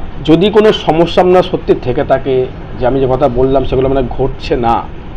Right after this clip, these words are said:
বা মিলছে না, সেটা আমার জন্মচার বিচার করতে হবে। আর আগামী দোসরা সেপ্টেম্বর কৌশিক অমাবস্যা, সোমবার পড়েছে, ওই দিন তারাপীঠে মহাযজ্ঞ করা হবে।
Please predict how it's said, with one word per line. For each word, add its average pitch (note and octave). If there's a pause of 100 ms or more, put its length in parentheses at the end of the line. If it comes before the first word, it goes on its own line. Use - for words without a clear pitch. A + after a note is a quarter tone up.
(520)
বা A2+ (220)
মিলছে C3 (120)
না, A2+ (920)
সেটা C#3+
আমার D3+
জন্মচার C3+
বিচার B2+
করতে F2
হবে। - (800)
আর B2
আগামী D3 (420)
দোসরা C3
সেপ্টেম্বর D3 (300)
কৌশিক F3
অমাবস্যা, A#2 (1600)
সোমবার B2+ (100)
পড়েছে, D3+ (160)
ওই B2
দিন B2
তারাপীঠে B2+ (460)
মহাযজ্ঞ B2+
করা D#3
হবে। D3+